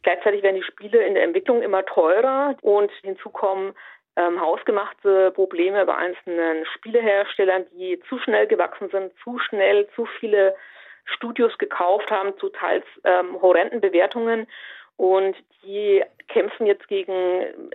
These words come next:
extreme Schulden und, äh, hohe laufende Kosten. Und das hat dazu geführt, dass in, also mindestens, äh, im letzten halben Jahr, äh, sehr viele Entlassungswellen stattgefunden haben.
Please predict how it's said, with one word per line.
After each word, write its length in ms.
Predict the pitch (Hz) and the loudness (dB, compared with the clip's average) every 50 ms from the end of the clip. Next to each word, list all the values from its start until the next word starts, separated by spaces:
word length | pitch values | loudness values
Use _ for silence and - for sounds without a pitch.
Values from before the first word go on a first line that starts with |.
| - _ | -18 _
extreme 600 | _ 190 - - - _ 202 175 214 240 247 247 233 | _ -4 -4 -4 -6 _ 2 4 4 6 6 4 2
Schulden 580 | - - 233 226 233 240 240 - 240 226 220 | 2 0 2 4 4 4 4 2 -2 -2 -2
und, 420 | 220 - - 190 196 196 196 185 - - | -2 0 0 0 0 0 -4 -4 -2 2
äh, 380 | - 190 190 202 196 196 - - | 4 4 6 6 4 4 2 4
hohe 240 | - 208 226 233 220 | 4 4 4 4 4
laufende 380 | 196 190 185 196 202 - 190 | 4 2 2 0 0 -2 -6
Kosten. 580 | 180 - - 170 190 - - _ - 226 226 233 - - - - - - | -4 -2 -4 -4 -4 -4 -8 _ -10 -10 -10 -10 -12 -16 -18 -18 -18 -12
Und 140 | _ 180 165 | _ -8 -4
das 40 | - | -4
hat 100 | 220 196 | 0 2
dazu 280 | 208 196 202 - 214 202 | 2 0 0 -6 -6 -4
geführt, 500 | 208 208 - - 202 202 208 208 - - | -4 -4 -4 0 2 2 2 2 -2 -2
dass 200 | _ 196 180 190 - - _ | _ 0 0 0 -4 -10 _
in, 580 | - 196 190 185 180 175 175 175 180 180 - - _ - - - | -8 -6 -4 -2 -2 -2 0 -2 -2 -4 -6 -10 _ -18 -14 -4
also 160 | - - - - _ _ - | -4 -4 -4 -4 _ _ -10
mindestens, 480 | 190 190 208 254 254 - - 202 - - - - | -6 0 0 0 0 0 -4 -4 -4 -4 -6 -2
äh, 100 | 190 180 | -2 -2
im 100 | 180 190 | 2 2
letzten 320 | 185 180 - - - 196 | 0 0 0 -4 -6 -2
halben 300 | 185 180 170 170 175 180 | 0 2 2 2 2 0
Jahr, 400 | 170 165 160 160 165 175 185 190 - - - - - - _ _ _ _ _ _ _ - | -2 -2 0 0 0 0 -2 -2 -6 -14 -18 -20 -20 -20 _ _ _ _ _ _ _ 0
äh, 300 | - 185 180 180 180 170 | 2 4 6 6 6 6
sehr 160 | 156 196 220 214 | 6 4 4 4
viele 600 | - - 233 214 208 196 190 185 185 180 180 180 - - - _ - - - | 0 0 2 2 4 4 4 4 4 4 2 0 -4 -12 -20 _ -18 -14 -6
Entlassungswellen 680 | - 185 180 170 185 - - 254 240 - 233 220 214 220 | -2 0 0 0 0 0 -2 -2 -2 0 0 0 0 0
stattgefunden 640 | - - 220 - - 214 - - 196 190 - 196 185 | -2 -4 -6 -6 -6 -12 -6 -6 -6 -6 -6 -10 -8
haben. 400 | 180 185 185 185 190 185 190 190 | -6 -4 -4 -4 -4 -6 -8 -12